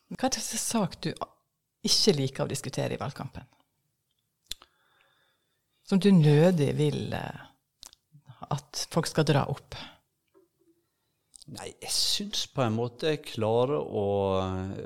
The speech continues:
Speaker 2: altså, jeg synes det er spennende å diskutere alle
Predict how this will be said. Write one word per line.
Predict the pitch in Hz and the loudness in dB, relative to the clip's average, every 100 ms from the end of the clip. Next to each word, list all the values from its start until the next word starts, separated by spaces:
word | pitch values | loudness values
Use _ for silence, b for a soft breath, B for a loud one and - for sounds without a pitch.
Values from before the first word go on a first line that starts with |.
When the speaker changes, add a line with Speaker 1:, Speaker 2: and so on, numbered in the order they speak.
| 135 | -10
Speaker 2:
altså, | 147 - 147 | -10 -8 -8
jeg | 139 | -6
synes | - 180 - | -6 -6 -4
det | 143 | -4
er | - | -4
spennende | - 120 139 156 123 | -4 -2 0 -2 -2
å | |
diskutere | 110 104 - 110 135 127 113 95 - - _ - | -4 -6 -6 -4 0 2 2 0 -4 -10 _ -2
alle | 107 123 | 0 0